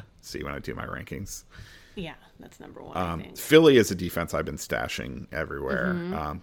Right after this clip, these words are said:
Speaker 1: they're at home against Washington.
Speaker 2: Mm-hmm.
Speaker 1: Um, you know,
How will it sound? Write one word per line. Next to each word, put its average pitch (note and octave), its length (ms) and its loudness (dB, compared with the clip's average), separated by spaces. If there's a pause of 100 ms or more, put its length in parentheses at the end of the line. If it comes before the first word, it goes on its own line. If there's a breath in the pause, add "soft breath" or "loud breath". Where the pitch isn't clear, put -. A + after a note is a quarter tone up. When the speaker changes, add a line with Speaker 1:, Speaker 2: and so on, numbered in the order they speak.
(120)
Speaker 1:
they're F#2+ 240 4
at F#2 80 0
home E2 260 -2
against D#2 320 -8
Washington. C#2 680 -6 (520 loud breath)
Speaker 2:
Mm-hmm. - 160 -10
Speaker 1:
Um, A#1 240 -6 (460)
you E2 100 -6
know, F#2 200 -10